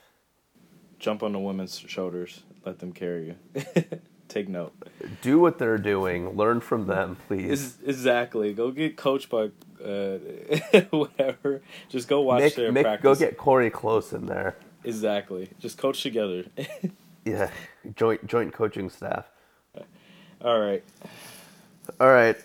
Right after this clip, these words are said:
Speaker 2: Well, I think that's it for us today. Um, hopefully everyone's recovering after yesterday.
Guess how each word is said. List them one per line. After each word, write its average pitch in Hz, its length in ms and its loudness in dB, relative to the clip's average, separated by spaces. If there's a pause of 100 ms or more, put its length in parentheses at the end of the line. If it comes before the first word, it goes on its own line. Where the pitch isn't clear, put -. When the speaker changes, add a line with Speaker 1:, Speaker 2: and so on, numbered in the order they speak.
Speaker 2:
Well, 131 460 6
I 117 120 -4
think 160 240 -2
that's 135 280 2
it 131 280 0
for 123 260 2
us 113 260 2
today. 113 500 0 (360)
Um, 101 600 -4 (500)
hopefully 104 420 -6
everyone's 101 400 -6
recovering 101 640 -6
after 101 300 -8
yesterday. 101 640 -6